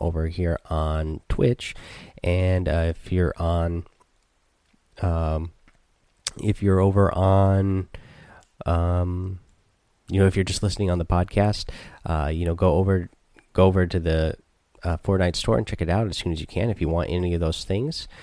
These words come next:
Uh, see, we got one person here in the stream. It's Gibby. Good morning, Gibby. Thank you for joining me in the stream. Um, I'm going to, uh,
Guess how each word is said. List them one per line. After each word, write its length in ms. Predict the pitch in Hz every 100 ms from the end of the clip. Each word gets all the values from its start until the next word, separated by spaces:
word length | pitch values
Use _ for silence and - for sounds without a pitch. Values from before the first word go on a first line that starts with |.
| - - - -
Uh, 480 | 87 82 80 80 80 -
see, 160 | -
we 120 | 123 110
got 160 | 95
one 140 | - -
person 260 | 135 -
here 420 | 110 123 113 104 -
in 320 | - 131 104
the 80 | 101
stream. 600 | - - 113 110 110 104 - - - -
It's 220 | - -
Gibby. 460 | - 120 120 117 117
Good 140 | -
morning, 340 | 82 110 113 110
Gibby. 320 | 110 110 113
Thank 280 | 110 - 90
you 60 |
for 120 | 87 82
joining 280 | 101 101
me 160 | 101 101
in 120 | 95
the 80 | 87
stream. 520 | - - 110 107 104 - - - - -
Um, 500 | 87 85 82 82 82 _ _ _ _ _ _ _ _ _ - -
I'm 200 | - 107
going 460 | 92 98 104 104 101
to, 540 | - - 98 98 98 -
uh, 560 | 87 85 85 85 82